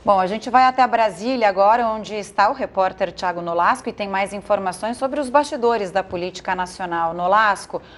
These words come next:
muito boa noite pra você. Então, o presidente realmente indicou que ele não deve, eh, sancionar o fundo eleitoral?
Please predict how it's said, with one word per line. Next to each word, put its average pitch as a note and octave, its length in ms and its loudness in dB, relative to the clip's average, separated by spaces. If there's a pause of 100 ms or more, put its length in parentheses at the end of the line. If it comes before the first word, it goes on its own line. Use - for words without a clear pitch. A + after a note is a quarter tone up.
(140)
muito B3+ 240 0
boa A#3 160 6
noite G3+ 320 -4
pra G3 180 0
você. F#3 540 0 (280)
Então, C4+ 420 2
o C4 60 -2
presidente B3+ 720 0
realmente B3+ 840 0 (160)
indicou A#3+ 640 4
que C#4 200 -10
ele C4 380 2 (440)
não D4 300 2
deve, C#4 520 4
eh, A#3 720 4
sancionar C4 800 2
o B3 40 0
fundo B3+ 300 2
eleitoral? A3+ 640 4